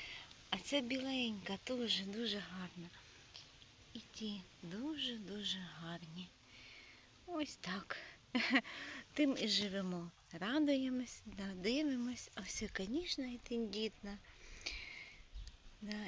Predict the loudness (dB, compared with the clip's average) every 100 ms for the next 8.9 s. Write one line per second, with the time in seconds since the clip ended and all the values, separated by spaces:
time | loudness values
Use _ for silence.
0 | -4 -4 -2 -4 -4 -4 -4 -4 -4 -6
1 | -6 -2 -2 4 4 4 0 -2 -8 -12
2 | -10 -12 -18 -16 -10 -4 -2 -2 -2 -2
3 | 0 0 0 -2 -6 -4 -2 -2 -2 -4
4 | -4 0 2 2 0 -4 -4 -4 -4 -4
5 | -4 -4 -4 -4 -6 -8 -16 -20 -20 -20
6 | -20 -18 -14 -14 -14 -18 -20 -20 -10 -8
7 | -6 -4 0 2 2 2 -2 -6 -4 -4
8 | -4 -6 -6 -6 -6 -8 -8 -10